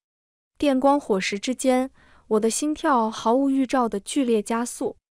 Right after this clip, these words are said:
我慌不择路的到处乱瞄，瞥见墙上时钟正好显示下午五点一刻，整个人弹了起来。我要回家吃晚饭了。再见！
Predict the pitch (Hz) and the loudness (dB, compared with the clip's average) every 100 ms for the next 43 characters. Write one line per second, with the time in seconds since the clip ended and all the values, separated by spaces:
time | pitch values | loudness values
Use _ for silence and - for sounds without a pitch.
0 | _ _ _ _ - 220 - 311 311 - | _ _ _ _ -4 -2 2 2 2 0
1 | 226 240 269 233 220 262 240 254 254 233 | 0 2 0 0 0 0 0 0 0 0
2 | 202 170 180 208 _ _ _ - 277 269 | 0 -2 -4 -6 _ _ _ -2 0 2
3 | 240 233 202 240 226 - 202 240 247 254 | 0 -2 -4 -2 -2 -4 -2 0 0 0
4 | 285 254 208 214 190 196 214 214 254 226 | 0 0 -4 -4 -4 -4 -4 -2 -2 -2
5 | 208 233 214 185 220 - 247 190 _ _ | -2 -2 -2 -2 -6 -6 -4 -4 _ _
6 | _ _ - 208 247 247 262 - 202 247 | _ _ -4 0 2 0 -2 -4 -2 -2
7 | - 175 135 _ _ _ - 208 214 220 | -4 -8 -10 _ _ _ -8 -2 -2 -2
8 | 220 240 240 285 254 180 - 247 220 180 | 0 -2 -2 -2 -2 -4 -2 0 0 -4
9 | - _ _ _ _ _ _ - 277 247 | -12 _ _ _ _ _ _ -2 0 2
10 | 302 269 | 0 0